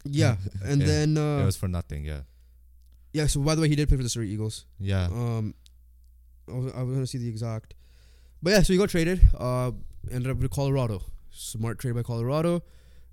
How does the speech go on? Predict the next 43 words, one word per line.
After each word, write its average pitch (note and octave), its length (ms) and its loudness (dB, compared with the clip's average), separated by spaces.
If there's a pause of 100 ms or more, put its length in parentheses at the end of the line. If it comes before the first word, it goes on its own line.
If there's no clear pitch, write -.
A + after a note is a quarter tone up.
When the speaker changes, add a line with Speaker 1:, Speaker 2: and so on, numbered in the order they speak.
Speaker 1:
And B2+ 340 2
he B2+ 160 2
was B2 240 2
good C#3+ 220 2
enough D#3+ 300 0
to D#3 60 -4
be D3 80 -2
partnered C3 320 -2
with B2 140 -2
the A#2 60 -2
best A#2+ 280 0
defenseman A#2 300 -4
in A2 60 -2
the A2 60 -4
league A2+ 280 -4
with G#2 200 -8
Cale G#2+ 200 -6
Makar, A#2+ 460 -6 (160)
making A#2 260 -4
him A#2 100 -2
the A2+ 80 -6
best A2 300 -4
duo C#3 240 2
in A2+ 80 0
the A2 60 -2
league A2 420 -4
by G#2 140 -4
default. C3 520 -2 (360)
And C#3+ 100 2
it, D3+ 180 0 (380)
and B2 160 -2
his D3+ 220 2
name D#3+ 120 2
doesn't C#3 140 0
get C3+ 100 -2
mentioned B2+ 320 -2
enough B2+ 180 -2
because G#2+ 220 -6
he G#2+ 80 -2
plays A2 200 -2
with - 160 -10
Cale G#2+ 180 -4
Makar. F#2+ 360 -6